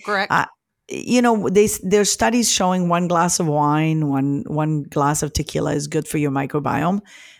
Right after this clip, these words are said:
Speaker 2: I, I think ten, more than that is not good. It's a sterilizer, if you think about it.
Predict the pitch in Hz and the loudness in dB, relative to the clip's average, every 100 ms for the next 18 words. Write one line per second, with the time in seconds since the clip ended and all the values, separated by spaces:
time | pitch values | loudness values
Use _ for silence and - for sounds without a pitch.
0 | _ 165 160 - 160 - 175 165 - 180 | _ -4 -2 -2 -4 -2 -4 -2 -2 0
1 | 175 - - 165 165 180 170 160 147 156 | -2 -4 -2 0 2 2 2 2 2 2
2 | 208 - - 165 147 151 147 143 160 156 | 0 -4 -4 -2 0 -2 -2 -2 0 0
3 | 202 196 - - 151 - 156 156 147 151 | 0 -2 -4 -2 -2 -2 0 0 0 0
4 | 160 208 226 190 151 165 170 175 196 240 | 0 0 0 -2 -4 -6 -2 0 0 0
5 | 240 | -4